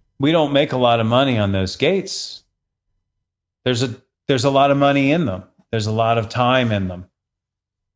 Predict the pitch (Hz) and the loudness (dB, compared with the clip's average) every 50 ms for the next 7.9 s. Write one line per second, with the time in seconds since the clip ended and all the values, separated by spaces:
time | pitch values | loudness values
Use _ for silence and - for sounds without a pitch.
0 | _ - - 113 110 110 110 107 104 101 98 95 95 - - _ _ _ _ _ | _ -4 -2 0 2 2 2 0 0 -2 -4 -6 -10 -14 -20 _ _ _ _ _
1 | _ _ _ _ _ - - 127 127 127 123 139 151 156 160 147 139 120 104 123 | _ _ _ _ _ -6 -4 -2 -2 0 2 4 4 4 4 2 0 -2 0 2
2 | 123 143 143 110 101 98 95 - - 107 104 104 - _ - 147 143 131 120 131 | 2 4 2 2 -2 -4 -8 -10 -8 -8 -8 -8 -8 _ -14 -10 -6 -2 0 2
3 | 135 147 147 143 127 117 143 151 139 117 - - - 127 127 120 135 131 131 127 | 2 2 2 0 -2 0 0 0 0 0 -2 -2 -2 -2 0 0 2 2 2 2
4 | 113 123 131 127 127 123 117 - 127 123 123 113 - - 120 117 113 110 117 117 | 0 -2 -2 -2 -2 -2 -2 -2 0 0 0 -2 -4 -8 -8 -8 -6 -6 -6 -4
5 | 113 113 113 117 123 131 117 104 - - - - - _ _ _ _ _ _ _ | -4 -4 -2 -2 -2 -4 -6 -8 -14 -16 -16 -16 -18 _ _ _ _ _ _ _
6 | _ _ _ _ - - 117 - 139 147 147 139 160 139 139 - - 143 147 139 | _ _ _ _ -10 -8 0 2 2 2 2 0 0 0 -2 -2 0 0 2 2
7 | 131 120 104 101 123 123 135 139 131 117 110 104 101 101 - - - - | 2 0 -2 0 0 2 2 2 2 0 -2 -4 -6 -10 -12 -14 -14 -16